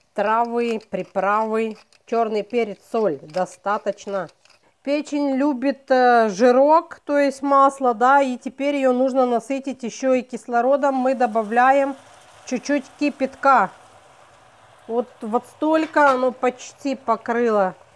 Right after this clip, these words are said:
сковороду, и мы тушим до того момента, пока не выкипит вот эта вода.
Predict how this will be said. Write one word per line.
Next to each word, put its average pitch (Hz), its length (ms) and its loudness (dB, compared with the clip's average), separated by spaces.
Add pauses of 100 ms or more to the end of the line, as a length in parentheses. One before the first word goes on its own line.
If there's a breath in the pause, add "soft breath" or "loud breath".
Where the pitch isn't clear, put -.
(360)
сковороду, 226 880 -2
и 294 260 -6
мы 294 220 2
тушим 320 640 -4 (500 soft breath)
до 262 200 2
того 269 260 2
момента, 285 560 0
пока 262 320 -2
не 233 160 -2
выкипит 262 580 -6
вот 208 220 -6
эта 226 220 -4
вода. 185 440 -4